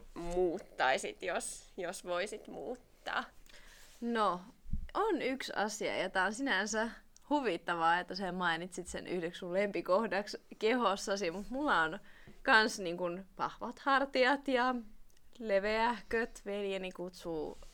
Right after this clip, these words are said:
Speaker 2: ää, sitä ystävällisesti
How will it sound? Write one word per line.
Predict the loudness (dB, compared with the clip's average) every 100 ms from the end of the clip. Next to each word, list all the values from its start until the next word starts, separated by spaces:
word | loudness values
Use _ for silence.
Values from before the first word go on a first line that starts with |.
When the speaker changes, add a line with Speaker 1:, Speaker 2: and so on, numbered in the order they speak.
| -20 -20 -20 -20 -20 -20 -20 -16
Speaker 2:
ää, | -8 -4 -2 -2
sitä | -6 -6 -2 -2
ystävällisesti | -4 -6 -4 -4 -4 -6 -6 -6 -8